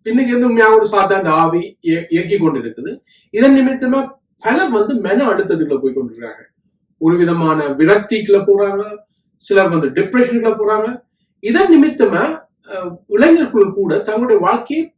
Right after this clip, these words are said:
பாவத்துக்கு அடிமையாக வைத்திருக்கிறாங்க. அ, சிலர் வந்து ட்ரக் எடுத்துக்கு போறாங்க, சிலர் பாவ காரியங்கள்ல ஈடுபடுறாங்க.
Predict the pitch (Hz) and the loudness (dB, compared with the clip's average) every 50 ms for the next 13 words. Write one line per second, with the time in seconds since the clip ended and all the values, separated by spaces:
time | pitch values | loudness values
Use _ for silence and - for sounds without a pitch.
0 | _ _ - 247 277 - - - 339 320 - - 254 - - 254 - - - 208 | _ _ -6 -2 0 0 0 0 -2 -4 -4 -6 -10 -8 -6 -4 -4 -2 -2 -2
1 | 226 220 208 196 175 196 202 190 165 165 160 151 139 135 - 127 123 - - - | 2 2 2 2 2 0 -2 -2 -2 -4 -4 -4 -6 -6 -8 -10 -16 -16 -16 -20
2 | _ _ _ _ _ _ _ _ _ _ _ _ _ - 156 151 151 147 - 196 | _ _ _ _ _ _ _ _ _ _ _ _ _ -12 -8 -6 -6 -4 0 0
3 | 190 175 170 170 160 156 135 143 156 160 - - 208 208 214 214 214 214 208 208 | 0 2 2 0 0 -2 0 -2 -2 -4 0 2 2 4 4 2 2 -2 -2 -2
4 | 208 208 208 202 202 202 208 202 196 - 190 190 185 185 - - 175 170 170 175 | -2 0 0 0 0 0 -2 -2 -4 -4 -4 -4 -4 -4 -6 -6 -6 -4 -4 -4
5 | 175 160 151 - - 180 170 170 180 190 185 185 185 180 - 185 196 196 196 196 | -4 -6 -8 -8 -6 -4 -2 -2 -2 -4 -6 -8 -8 -8 -8 -6 0 0 0 0
6 | 196 190 196 196 190 190 190 | 0 -4 -4 -6 -6 -6 -8